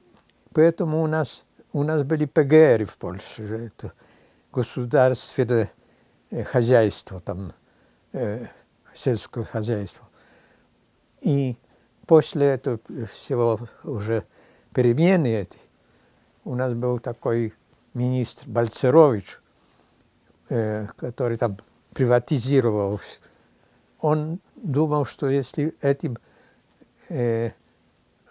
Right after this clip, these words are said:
работникам в П Г Рах, если он даст землю, а они охотно возьмут, возьмут землю и будут, э, там з-, всё делать, что надо, пах-, пахать там другое.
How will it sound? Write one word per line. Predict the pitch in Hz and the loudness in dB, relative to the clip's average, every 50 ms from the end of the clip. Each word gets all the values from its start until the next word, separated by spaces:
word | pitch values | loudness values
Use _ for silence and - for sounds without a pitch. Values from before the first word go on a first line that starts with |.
| - - 135 | -18 -12 -8
работникам | 139 123 127 135 131 165 170 165 - - 127 110 117 107 | -2 2 2 4 6 6 6 6 4 -2 -4 -2 -4 -4
в | - | -4
П | - - 127 | -4 -4 -2
Г | 113 127 139 147 143 | 2 2 2 2 2
Рах, | 127 117 107 - | 0 -2 -2 -2
если | 143 127 - - - 147 | -4 -4 -4 -4 -2 -2
он | 165 - - 180 151 147 147 143 | -2 -2 -2 -2 -2 -2 0 2
даст | 165 160 147 131 | 4 4 4 2
землю, | 131 123 120 131 127 127 143 175 233 233 175 - _ _ _ _ _ _ _ _ _ _ _ _ _ _ _ _ _ _ _ _ _ _ _ | 0 -4 -4 -2 -2 0 2 4 4 4 2 0 _ _ _ _ _ _ _ _ _ _ _ _ _ _ _ _ _ _ _ _ _ _ _
а | - - 123 135 151 | -10 -6 -4 -2 -2
они | 156 151 151 | -2 -2 -4
охотно | 139 147 139 120 - - 156 151 - - 147 139 135 | -6 -6 -6 -4 0 0 0 0 -2 -4 -4 -4 -2
возьмут, | 135 135 123 117 123 131 127 117 - _ _ _ _ _ - | -2 -4 -4 -4 -4 -4 -6 -6 -8 _ _ _ _ _ -4
возьмут | 135 135 123 127 147 143 131 113 | -2 -2 -2 -2 -2 -2 -2 -2
землю | 127 135 131 131 139 151 160 156 | -2 -2 -2 -2 -2 -2 0 0
и | 147 139 | -2 -2
будут, | 135 127 139 139 123 127 120 - _ _ _ _ _ _ _ _ _ _ _ _ _ - | -2 -2 -4 -4 -4 -6 -8 -10 _ _ _ _ _ _ _ _ _ _ _ _ _ -8
э, | 185 139 117 113 117 110 - | -6 -4 -4 -4 -6 -6 -8
там | - 123 117 117 113 | -8 -6 -6 -6 -8
з-, | 127 131 - _ _ _ _ | -8 -12 -14 _ _ _ _
всё | - - - - - 151 139 123 | -18 -16 -8 0 4 6 6 6
делать, | 113 127 139 131 127 117 - | 6 2 2 2 2 0 -4
что | - - - - 117 | -6 -8 -4 -4 -2
надо, | 104 139 135 139 139 131 127 | 0 0 -2 -2 -2 -4 -4
пах-, | - - 127 123 - - - _ _ _ _ _ _ _ | -2 -2 -2 -2 -4 -10 -20 _ _ _ _ _ _ _
пахать | - - 143 123 - - - 147 147 139 - - - | -4 -2 -2 -2 0 2 4 6 6 4 2 -4 -8
там | - 131 123 | -8 -8 -6
другое. | 120 - 135 131 127 120 - 139 | -4 -4 -4 -2 -4 -6 -8 -14